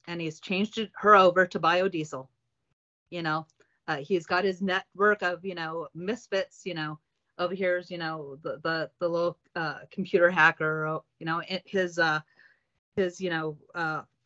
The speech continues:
little kit now has, you know, a bunch of, of counters and, and, um, Geigers and such, you know, but, but yeah, he, he's out there driving around, you know, with, with his, with his, uh, little jacket, you know, eating pie,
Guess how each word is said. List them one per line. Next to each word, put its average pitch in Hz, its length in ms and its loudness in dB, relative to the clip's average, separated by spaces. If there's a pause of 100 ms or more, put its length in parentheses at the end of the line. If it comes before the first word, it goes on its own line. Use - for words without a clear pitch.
(320)
little 190 200 4
kit - 280 0
now 180 220 2
has, 165 400 0
you 165 100 -8
know, 151 260 -10
a 175 60 -8
bunch 180 220 0
of, 160 280 -2
of 165 160 -6 (460)
counters 196 520 0
and, 165 300 -6
and, 160 360 -8 (440)
um, 156 340 -4 (680)
Geigers 160 460 0
and 160 100 -6
such, 160 420 -6 (580)
you 175 60 -8
know, 160 160 -2
but, 151 260 -4
but 156 240 -6
yeah, 156 220 0
he, 170 260 0
he's 208 260 0
out 180 240 4
there 160 300 0 (360)
driving 180 380 2
around, 160 640 -4
you 151 100 -8
know, 147 220 -8 (640)
with, 165 160 -6
with 175 140 -4
his, 165 280 -6
with 175 180 -6
his, 160 260 -2
uh, 143 340 -6
little 165 220 -4
jacket, 160 680 -2
you 156 100 -10
know, 147 260 -6
eating 196 260 -2
pie, 190 380 8